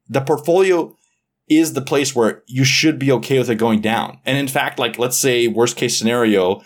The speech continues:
it goes down even during your interview or something. I would use it as an opportunity to be like, "Hey, how do we get it back up? Like, show me how you would do it." I would impromptu, like, have that as a coding challenge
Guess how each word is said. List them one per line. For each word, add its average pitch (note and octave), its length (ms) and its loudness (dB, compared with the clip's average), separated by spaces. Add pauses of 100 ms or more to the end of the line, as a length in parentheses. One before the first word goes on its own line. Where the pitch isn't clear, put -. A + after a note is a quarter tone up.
(160)
it B2 160 -4
goes A#2+ 240 -2
down A2 420 0
even G#2+ 640 -2
during A#2 320 0
your G#2 200 -2
interview G#2 500 -6
or D2 140 -6
something. C#2+ 560 -8 (1000)
I B2+ 120 0
would D#3+ 160 0
use C#3+ 160 0
it B2+ 80 0
as A#2 160 0
an A2+ 80 0
opportunity A2+ 500 0
to G#2 80 0
be G#2+ 120 0
like, G#2 160 -2
"Hey, D3+ 200 -2
how G2+ 180 -4
do G#2+ 80 0
we G#2+ 120 2
get A2+ 100 -2
it A2+ 80 -2
back A#2 180 -4
up? - 220 -4
Like, D#2 140 -6
show G2 180 -2
me G2+ 80 -2
how G#2 140 -2
you G2+ 120 -2
would G2 120 -2
do A#2 140 -2
it." - 180 -12 (640)
I A#2 120 -2
would A#2 140 -4
impromptu, C3+ 680 0
like, G2 180 0
have A2+ 240 -4
that G#2+ 180 -2
as G#2 140 -2
a G2+ 60 -4
coding A#2 320 -2
challenge F2+ 520 -6